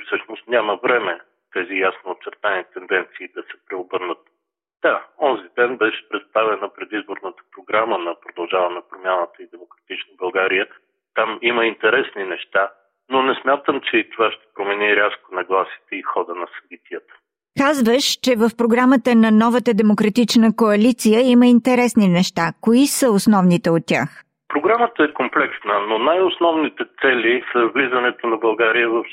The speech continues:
Speaker 1: Шенген и еврозоната. Макар че в това отношение нещата вече не са толкова лесни, както изглеждаха поне до преди няколко месеца. Интересно е обещанието заплатата на учителите, например, да стане сто двайсет и пет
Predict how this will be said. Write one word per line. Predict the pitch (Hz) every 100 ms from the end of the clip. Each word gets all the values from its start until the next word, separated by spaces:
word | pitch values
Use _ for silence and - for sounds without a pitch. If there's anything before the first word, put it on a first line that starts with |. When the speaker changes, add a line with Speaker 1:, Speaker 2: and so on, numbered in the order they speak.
| -
Speaker 1:
Шенген | 101 101 101 110
и | 107
еврозоната. | 104 107 104 123 110 90 - - _ 160
Макар | 147 156 -
че | 147
в | -
това | - 135
отношение | - 104 - 127 123
нещата | 113 98 - 117 - 101
вече | 113 - 101
не | 92 -
са | -
толкова | 120 117 - 98
лесни, | 104 135 - 90 -
както | - - _ 95 92 - _ _
изглеждаха | 104 104 92 80 _ - _
поне | 95 90 98
до | _ -
преди | 95 95
няколко | 95 90 98 - 104
месеца. | 101 - - _ _ _ _ _ _
Интересно | 123 143 160 156 - 123
е |
обещанието | 117 110 - 135 131 110 - 123
заплатата | 110 - 110 107 - 113
на | 113
учителите, | 113 120 113 - 90 - 87
например, | 90 - 113 120
да | 101
стане | - 104 107 104 _
сто | 101
двайсет | 90 95 92 -
и | 104
пет | -